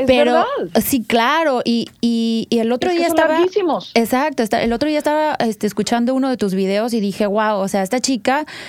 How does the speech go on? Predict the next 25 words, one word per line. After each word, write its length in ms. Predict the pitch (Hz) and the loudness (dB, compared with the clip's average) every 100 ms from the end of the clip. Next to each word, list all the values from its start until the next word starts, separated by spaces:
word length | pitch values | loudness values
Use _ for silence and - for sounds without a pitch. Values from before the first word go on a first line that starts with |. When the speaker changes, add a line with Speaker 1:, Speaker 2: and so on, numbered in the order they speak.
| - | -8
Speaker 2:
ah, 320 | - 208 202 - | -2 2 2 2
me 140 | 226 | 0
dijo 240 | 226 220 214 | 0 0 0
todos 180 | 302 | 2
los 200 | 381 370 | 2 0
puntos 320 | - 302 349 - | 0 0 0 -2
que 80 | 247 | -2
yo 100 | 254 | 0
tenía, 600 | 277 262 254 240 247 247 - | 0 0 0 0 -2 -2 -2
eh, 80 | |
cubriste 380 | 226 247 240 254 | 0 0 0 0
todos 120 | 240 | 0
los 140 | 339 339 | 0 0
puntos 300 | 277 277 302 | -2 -2 -2
que 80 | 233 | -2
yo 100 | 233 | 0
tenía 400 | 247 240 226 226 | 0 0 0 -2
que, 360 | 226 202 190 - | -2 -2 -2 -6
que, 420 | - 208 196 190 208 | -4 -2 0 -2 -4
este, 380 | 196 - 175 | -4 -2 -2
que 140 | - 208 | -2 -2
saber 320 | 214 190 202 | 0 0 0
en 140 | 202 202 | -2 -2
ese 160 | 196 | -2
momento. 520 | 196 190 254 254 175 | 0 0 -2 -2 -4